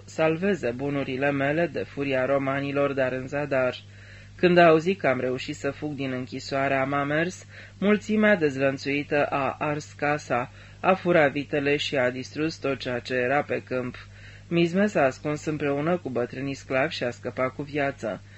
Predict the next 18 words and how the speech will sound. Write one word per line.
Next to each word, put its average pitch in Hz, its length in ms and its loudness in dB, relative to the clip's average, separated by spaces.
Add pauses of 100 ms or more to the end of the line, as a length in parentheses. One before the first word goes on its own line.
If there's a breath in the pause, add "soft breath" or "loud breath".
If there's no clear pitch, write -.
(220 loud breath)
În 196 140 2
aceeași 240 480 2
seară 147 560 2
s-a 147 240 -2
dus 135 220 -6
la 139 140 2
locul 131 320 -4
știut, 143 460 -2 (380 loud breath)
a 190 120 0
săpat 208 380 2
și 233 100 -2
a 214 100 4
dezgropat 151 720 0
capul 139 420 0
de 135 220 0
taur 139 580 0 (540 loud breath)
din 151 360 0
aur, 151 540 0